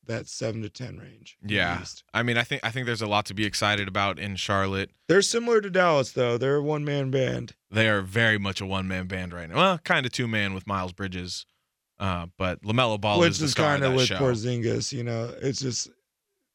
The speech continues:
Speaker 1: how much of Miles Bridges' game right now is LaMelo.
Speaker 2: Yeah, exactly.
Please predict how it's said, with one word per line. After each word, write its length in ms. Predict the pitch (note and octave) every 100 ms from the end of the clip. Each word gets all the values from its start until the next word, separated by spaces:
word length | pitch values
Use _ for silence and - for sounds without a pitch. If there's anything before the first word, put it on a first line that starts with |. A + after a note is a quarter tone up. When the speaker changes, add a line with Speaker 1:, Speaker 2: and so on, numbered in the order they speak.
| _
Speaker 1:
how 180 | C#3 C#3+
much 280 | C#3 C3 B2+
of 180 | A2 G#2+
Miles 280 | A#2+ A#2
Bridges' 360 | A2 C3 G#2+ G#2
game 300 | C3 A#2 A2
right 160 | G#2+ A2+
now 260 | A2 G#2
is 340 | G#2 - - G2+
LaMelo. 420 | G#2+ F#2 E2+ - _ _ -
Speaker 2:
Yeah, 160 | G#2+
exactly. 560 | D#2 G2 E2 D2+ -